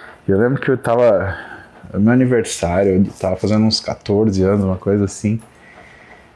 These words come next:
e aí ele, ele me apertou a mão assim, "Filho, eu desejo pra você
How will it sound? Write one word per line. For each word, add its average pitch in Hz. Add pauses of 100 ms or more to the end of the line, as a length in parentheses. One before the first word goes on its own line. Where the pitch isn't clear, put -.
(240)
e 104
aí 107
ele, 110 (800)
ele 95
me 110
apertou 110
a 107
mão 113
assim, 120
"Filho, 185 (1080)
eu 147
desejo 156
pra 170
você 147